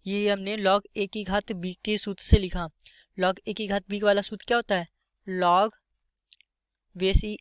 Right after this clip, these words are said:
a की घात b बराबर होता है v log base e a। ठीक है, अब यहाँ पे टू की पावर x की जब हम तुलना करेंगे तो s,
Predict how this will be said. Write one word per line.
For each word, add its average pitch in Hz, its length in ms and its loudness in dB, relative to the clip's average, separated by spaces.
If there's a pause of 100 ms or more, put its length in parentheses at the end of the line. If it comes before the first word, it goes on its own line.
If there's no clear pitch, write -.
a 202 120 0
की 208 160 -8
घात 196 300 0
b 196 180 -6
बराबर 185 280 0
होता 185 200 -4
है 202 200 0
v 180 220 -8 (680)
log 190 420 4 (440)
base 196 320 0
e 208 100 -8 (140)
a। 233 160 4 (320)
ठीक 214 180 2
है, - 120 -2 (280)
अब 180 80 0 (240)
यहाँ 202 160 0
पे 226 100 -4
टू 202 180 -4
की 214 120 -10
पावर 208 340 2
x 202 100 0
की 226 120 -4
जब 208 80 -2
हम 202 80 -4
तुलना 196 300 -2
करेंगे 190 260 -2
तो 214 100 -4 (160)
s, 202 120 6